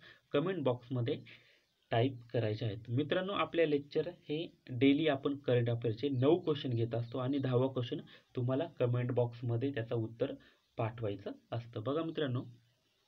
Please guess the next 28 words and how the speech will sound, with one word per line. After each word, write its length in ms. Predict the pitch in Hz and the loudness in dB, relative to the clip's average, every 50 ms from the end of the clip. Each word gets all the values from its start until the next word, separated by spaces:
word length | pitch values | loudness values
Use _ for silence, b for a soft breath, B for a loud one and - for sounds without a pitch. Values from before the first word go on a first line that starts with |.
| _ _ - - - - | _ _ -12 -12 -10 -6
हे 60 | - 139 | -6 -4
करंट 320 | 139 - 135 139 139 143 | 2 2 2 2 2 0
अफेअर 220 | 139 135 143 135 123 | -2 -2 -4 -4 -4
खूप 200 | - 143 139 135 | -4 -6 -2 0
महत्त्वाचे 480 | 127 123 120 117 117 123 120 113 117 117 | 0 0 0 0 2 2 0 2 2 -2
आहे, 120 | 120 143 175 B B B B B | -4 -4 -6 B B B B B
येणाऱ्या 360 | - 117 113 120 120 123 135 | -2 -2 0 2 2 2 0
स्पर्धा 380 | 131 - - - 107 107 107 110 | -2 -4 -4 -4 -4 -2 -2 -4
परीक्षेलाही 440 | 110 - 117 120 117 - 123 117 117 117 | -2 -2 -2 -4 -2 -2 -2 -2 0 0
तुम्हाला, 340 | 120 113 113 113 120 131 147 B B B B B B B | -2 0 0 0 -2 -4 -6 B B B B B B B
अ, 260 | - - 107 107 110 110 107 | -8 -6 -4 -2 -2 -2 -2
विचारले 480 | 110 110 - - 117 110 117 131 143 | -2 -2 2 2 2 2 4 2 0
जाणारच 500 | 135 117 107 104 98 104 104 101 101 98 - | 0 0 -4 -4 -4 -2 -4 -4 -6 -8 -10
आहेत. 160 | 113 104 117 - - B B B B B B - | -12 -14 -14 -14 -18 B B B B B B -8
बघा 140 | 120 127 131 | -4 -2 -2
मित्रांनो, 360 | 135 139 139 139 131 147 170 | -2 -2 -2 -2 -2 -2 -4
व्हिडिओ 400 | 175 139 131 127 135 147 170 190 | -2 -2 0 2 2 2 2 2
जर 140 | 185 180 165 160 - | 0 0 0 0 0
आवडला 340 | - 131 131 131 139 139 139 | 0 2 2 2 2 2 2
असेल 340 | 143 143 151 151 151 151 - | 0 0 -2 -6 -6 -4 -4
तर 80 | 160 175 | -4 -4
व्हिडिओला 380 | 180 165 139 120 123 120 120 117 | -4 -4 -4 -2 0 0 0 0
लाईक 380 | 110 104 117 127 147 - - - | 2 4 4 4 4 2 -2 -4
करा, 160 | 139 127 131 139 | -2 -2 -2 -4
शेअर 280 | - - - 120 113 117 | -6 -6 -2 -2 -2 -2
करा, 240 | - - 113 123 | -2 -4 -4 -4
कमेंट 420 | 127 - - 123 120 131 135 131 123 | -4 -4 -2 0 2 2 2 0 -2
करा 220 | - 107 120 139 | -4 -6 -6 -6